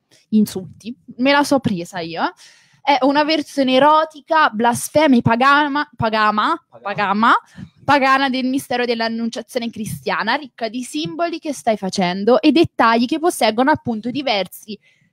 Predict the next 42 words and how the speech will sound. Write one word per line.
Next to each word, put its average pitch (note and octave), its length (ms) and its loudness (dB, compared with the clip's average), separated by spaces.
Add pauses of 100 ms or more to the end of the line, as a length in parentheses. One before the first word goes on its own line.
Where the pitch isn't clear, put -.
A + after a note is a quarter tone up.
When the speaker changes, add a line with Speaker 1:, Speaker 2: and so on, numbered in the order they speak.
Speaker 1:
diversi B3 500 0
significati, C4+ 800 0
ma E4 180 -2
che - 320 -8
per D#4 160 -2
fortuna C4 800 -4
si - 280 -6
ricollegano A#3+ 800 0
all'album G#3 520 0
di F#3 120 -10
Santana. F3 640 -4 (380)
Allora, C4+ 220 2
per E4+ 140 -4
esempio, F#4 400 -2
la A3+ 120 4
donna, G#3 500 2
che G3+ 160 0
è - 100 -2
praticamente G#3+ 360 -4
la G#3 80 2
figura A3 320 2
principale, A#3 500 0
quella G3+ 220 0
che G#3+ 80 -6
ha - 20 -2
fatto G3+ 380 -2
il G3 80 -2
maggiore G#3 360 -6
scandalo G3+ 1000 -6 (100)
di G3+ 140 -20
tutto G#3+ 260 -8
quanto, G3+ 560 -2 (320)
Speaker 2:
Perché - 80 -20
Speaker 1:
che - 140 0
Speaker 2:
c'ha A2+ 80 4
la A2+ 40 0
Speaker 1:
s- A2 40 -4
Speaker 2:
gingilla A#2 320 -2
coperta A2 420 -4
con A2 100 -8
la G#2 80 -6
colomba. G2 380 -8